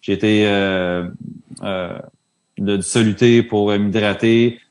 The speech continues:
J'ai été, euh, deux jours là. Puis, euh, ils ont fait des tests. Il y avait du sang dans mon urine. Il y avait un de mes reins qui était, euh, qui était pas top shape. Puis le docteur m'a dit, « Nick », il dit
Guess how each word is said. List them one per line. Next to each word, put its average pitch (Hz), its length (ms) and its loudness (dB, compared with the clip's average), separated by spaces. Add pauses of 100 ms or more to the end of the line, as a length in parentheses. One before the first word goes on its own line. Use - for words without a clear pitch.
(160)
J'ai 101 120 0
été, 107 280 2
euh, 101 140 2
deux 117 240 2
jours 113 260 2
là. 117 300 0 (160)
Puis, 101 340 0
euh, 101 140 2
ils 101 80 2
ont 101 100 -2
fait 117 120 0
des 110 260 2
tests. 120 500 -2 (200)
Il 101 40 0
y - 20 4
avait 107 120 4
du 101 80 -4
sang 123 160 2
dans 120 80 4
mon 117 200 4
urine. 113 420 2
Il 113 40 2
y - 20 2
avait 104 140 0
un 113 160 2
de 117 60 4
mes 113 220 2
reins 113 280 2
qui - 80 -4
était, 107 160 0
euh, 98 600 0
qui 107 80 -4
était 101 120 -2
pas 110 140 -2
top 110 180 -2
shape. 127 260 0
Puis 110 100 -4
le 101 60 0
docteur 104 380 2
m'a 107 120 0
dit, « 95 140 -4
Nick », 107 180 0 (680)
il 101 100 -2
dit 98 640 0